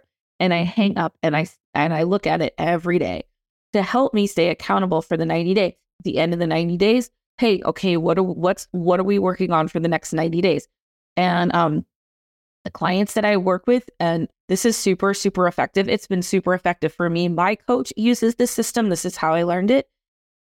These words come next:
And I just love it. And so I wanted to share it with you. Now, I wanna talk about the visioning and the planning are two different things. And I wanna separate them a little bit. It's sort of like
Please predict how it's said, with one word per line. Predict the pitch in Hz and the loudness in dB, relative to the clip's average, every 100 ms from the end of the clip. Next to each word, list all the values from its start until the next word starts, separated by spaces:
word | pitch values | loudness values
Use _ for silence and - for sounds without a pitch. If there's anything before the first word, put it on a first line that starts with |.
| - | -2
And | 214 | 0
I | 208 | 2
just | 214 226 - | 2 0 0
love | 175 175 170 | 0 2 2
it. | 160 - | 0 -2
And | 180 190 | -4 0
so | 190 | 0
I | |
wanted | 175 160 165 | 2 0 0
to | 180 | -2
share | - 156 | -2 0
it | 160 | -2
with | 175 | 0
you. | 269 220 - _ _ _ - | 2 2 -2 _ _ _ -2
Now, | 190 | 0
I | 170 | 2
wanna | 170 180 175 170 _ _ | 2 0 0 -4 _ _
talk | 196 226 | -2 -2
about | 247 220 170 | 0 0 0
the | 170 | 0
visioning | 190 202 220 190 180 | 2 2 2 2 0
and | - 170 | -2 -4
the | 180 | -4
planning | - 190 185 170 165 - | 0 0 2 0 -4 -2
are | 165 | -2
two | 170 - 233 214 | -2 -2 2 2
different | - 190 190 | 0 -4 -2
things. | - - - - _ _ _ _ | -2 -2 -8 -10 _ _ _ _
And | 180 175 170 165 - _ _ _ _ | 0 2 2 -2 -4 _ _ _ _
I | 190 | -2
wanna | 180 185 180 160 139 - _ _ _ - | 2 2 4 2 2 -4 _ _ _ -10
separate | - - - - 175 165 - | -8 -2 -2 0 0 0 0
them | 143 156 | -2 0
a | |
little | 160 135 | 0 0
bit. | 131 | -2
It's | 170 - | -2 -4
sort | 185 | -2
of | 180 | 0
like | 160 | -2